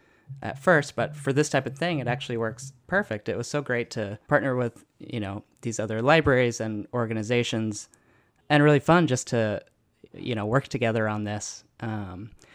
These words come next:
and I think that radio, community radio and college radio and public radio has so much, uh, you know, potential for collaborations with other, with libraries specifically, um,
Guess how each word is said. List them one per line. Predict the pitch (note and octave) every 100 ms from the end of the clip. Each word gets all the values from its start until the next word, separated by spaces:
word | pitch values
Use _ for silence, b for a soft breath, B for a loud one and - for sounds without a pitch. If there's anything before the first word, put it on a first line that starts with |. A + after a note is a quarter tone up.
| b
and | C3+
I | D3
think | F3
that | D#3+ -
radio, | A#2+ C3 C3 A#2+ A2+ A#2 - _ _ _
community | B2+ C3 C3+ C3
radio | A#2+ A2+ A#2 A2 A2
and | G#2+ G#2 - _ _ _ _
college | - B2 A#2+ A#2+
radio | A2 A2 G#2+ G#2
and | G#2 G2+ G2+ b b -
public | C#3+ C#3+
radio | B2 G#2+ G#2+ G#2 G2+ G#2 _ _ _ _
has | _ B2+
so | - C3+
much, | C3+ C3 - - - -
uh, | A#2 G#2+ F#2+ F2+ - _ _ _ _ -
you | B2+
know, | A2
potential | A2 C3+ - C3+ D3 C3+ A#2+ A2+ _ _ _
for | - A#2+ A#2 A2+ A2 - _ _ _ _ _ _ _ _ _ -
collaborations | C3 A#2+ G#2+ A2+ A#2+ B2 A2+ A2+
with | A2 -
other, | A2+ A2+ A2 G#2+ G2+ _ _ _ _ _ _
with | C#3
libraries | C3 A#2 D#3 B2 G#2+ G#2+
specifically, | - A#2 - B2+ B2 - G#2 G2+ G#2 -
um, | A#2+ A2 G2+ F#2